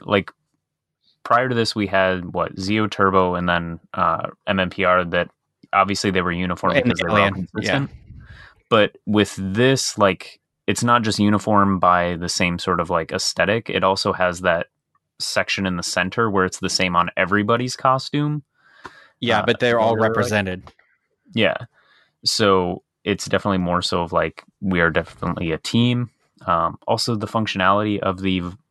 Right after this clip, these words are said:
Speaker 1: thing above the visor was cool
Speaker 2: Mm-hmm.
Speaker 1: in the show. Um, so I'm gonna go In Space.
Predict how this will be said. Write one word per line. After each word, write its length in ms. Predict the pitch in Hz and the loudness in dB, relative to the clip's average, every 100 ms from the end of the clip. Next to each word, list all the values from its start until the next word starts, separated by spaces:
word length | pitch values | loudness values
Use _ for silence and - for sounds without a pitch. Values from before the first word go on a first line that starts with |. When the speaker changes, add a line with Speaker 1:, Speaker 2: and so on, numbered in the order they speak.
| - | -12
Speaker 1:
thing 240 | - 101 | -2 2
above 440 | 92 82 90 90 101 | 2 0 2 2 0
the 80 | 110 | 0
visor 520 | 117 120 120 131 127 196 _ _ _ - | 2 2 0 -2 -4 -12 _ _ _ -2
was 200 | 123 117 | 0 0
cool 420 | - 127 127 131 | 0 2 2 2
Speaker 2:
Mm-hmm. 140 | 123 117 | 2 4
Speaker 1:
in 80 | 123 | 4
the 80 | |
show. 420 | 120 127 127 127 - _ _ _ _ - | 2 0 0 0 -6 _ _ _ _ -4
Um, 420 | 185 180 - 131 - | -4 -4 -8 -12 -4
so 200 | - - | 0 0
I'm 140 | - 98 | 2 0
gonna 140 | 90 | 0
go 120 | 76 | -2
In 80 | 71 | -4
Space. 360 | - - - | -6 -8 -10